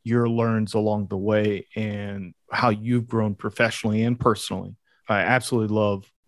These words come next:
being able to hear that and share it with our audience. So thank you so much for doing so. For those that wanna work with you, that wanna learn from you in the future, I'd love for you to tell people where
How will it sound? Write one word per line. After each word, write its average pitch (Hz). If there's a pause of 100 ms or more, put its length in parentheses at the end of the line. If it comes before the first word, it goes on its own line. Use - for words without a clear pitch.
being 120
able 104
to 101
hear 98
that 98
and 101
share 104
it 90
with 92
our 92
audience. 95
So 95 (200)
thank 123
you 107
so 104
much 98
for 92
doing 98
so. 98 (280)
For 131
those 139
that 156
wanna 123
work 120
with 127
you, 123
that 110
wanna 107
learn 107
from 120
you 123
in 117
the 107
future, 123
I'd 113
love 120
for 120
you 113
to 107
tell 110
people 101
where 104